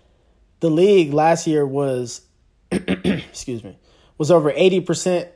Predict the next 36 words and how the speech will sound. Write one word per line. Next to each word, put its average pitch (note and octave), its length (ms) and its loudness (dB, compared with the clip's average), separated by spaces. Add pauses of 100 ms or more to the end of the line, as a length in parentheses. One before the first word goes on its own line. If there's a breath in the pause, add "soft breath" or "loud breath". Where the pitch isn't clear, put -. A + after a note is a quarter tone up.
(320)
African E3+ 300 0
American. D#3+ 480 -2 (1040)
That, E3+ 220 2
that's D#3 220 2
basically F3+ 500 2
what F3 200 2
the F3 60 0
league E3 300 2
is. C#3+ 340 0
It's, C3 260 -6
it's C3 140 -6
black D#3 380 2
players, A#2 500 0
you C#3 100 -2
know, C#3+ 280 -2 (260 loud breath)
and C#3+ 480 0 (200)
the E3 100 0
decision E3+ 460 2
of C#3+ 100 0
black D#3 300 2
players F3 600 2 (1500)
is E3 180 2
gonna E3 220 4
determine, D#3 800 0 (260)
you E3+ 100 0
know, D#3 120 0
how D3+ 120 0
much E3 200 0
revenue E3+ 380 2
is D3 120 -2
generated D#3 400 2
for E3 360 4
the C#3+ 640 -4 (120)
N F3 120 -2
B F#3 160 4
A. A2+ 220 -2